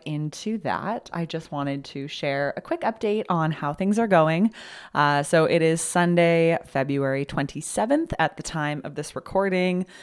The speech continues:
We're pretty much in, like, still the dead of winter here in Ontario, and collectively, I'm feeling that people are just tired, they're kind of burnt out, they're bored,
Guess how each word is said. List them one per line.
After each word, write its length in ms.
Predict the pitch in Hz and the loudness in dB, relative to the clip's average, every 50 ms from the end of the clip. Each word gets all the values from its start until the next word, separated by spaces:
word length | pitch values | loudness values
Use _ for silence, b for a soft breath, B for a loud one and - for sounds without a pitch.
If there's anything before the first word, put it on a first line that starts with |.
| B B B B B | B B B B B
We're 100 | - 214 | -4 0
pretty 160 | 233 320 440 494 | 2 4 4 4
much 200 | 453 403 - - | 2 0 0 0
in, 180 | 220 214 202 | 2 2 4
like, 280 | 190 175 151 143 143 - - - - - | 4 2 2 0 -2 -4 -10 -16 -14 -14
still 420 | - - - - 156 151 151 170 | -14 -8 -2 0 2 2 2 2
the 140 | 160 156 160 | 2 0 -2
dead 420 | 135 - - 123 120 131 131 143 165 | -2 -2 -2 0 0 2 2 2 0
of 220 | 165 151 147 135 131 | 0 -2 -2 -4 -4
winter 460 | 131 127 127 139 - - 170 165 175 | -4 -4 -4 -2 0 2 2 2 2
here 280 | 175 - 180 170 165 | 2 0 -2 -2 0
in 120 | 170 170 165 | 0 -2 -2
Ontario, 920 | 160 165 170 165 160 175 160 160 165 165 165 160 156 156 156 156 151 156 160 - - | -2 -2 -4 -2 -2 0 2 4 4 4 4 4 4 4 4 4 4 2 0 -2 -4
and 340 | 139 131 127 131 135 135 B B B B B B B B B - | -6 -6 -6 -6 -8 -10 B B B B B B B B B -2
collectively, 800 | - 240 226 220 220 220 226 - 220 196 185 202 202 196 196 190 | 2 4 6 6 4 4 4 2 2 4 4 4 6 6 6 6
I'm 240 | - 143 151 151 | 6 4 2 0
feeling 420 | 139 - 147 143 135 139 143 143 139 | -2 -2 -2 0 0 0 0 2 2
that 160 | 135 - - | 2 2 0
people 340 | - 135 135 - - 135 131 | -2 -6 -4 0 2 2 2
are 180 | 123 117 123 131 | 2 2 0 0
just 400 | 127 - 135 127 - - - - | 0 0 -2 -2 -2 -4 -10 -10
tired, 840 | - - - - - - 226 226 220 214 208 208 208 202 202 196 185 | -10 -10 -4 0 2 4 4 4 4 4 4 4 4 2 2 2 2
they're 120 | 170 151 | 0 0
kind 200 | - - 165 143 | 0 -2 -2 -2
of 120 | 135 151 | -2 0
burnt 320 | - 139 131 123 160 - - | -2 -2 -2 -2 -4 -2 2
out, 580 | - 180 196 190 196 190 185 185 190 - - | 6 8 10 10 12 10 10 8 6 4 2
they're 300 | - 147 139 131 131 135 | 2 2 2 2 2 -2
bored, 880 | 143 151 156 156 - 196 196 196 196 190 190 180 180 175 175 170 170 180 | -4 -6 -8 0 4 6 8 10 10 10 8 8 8 6 6 6 4 2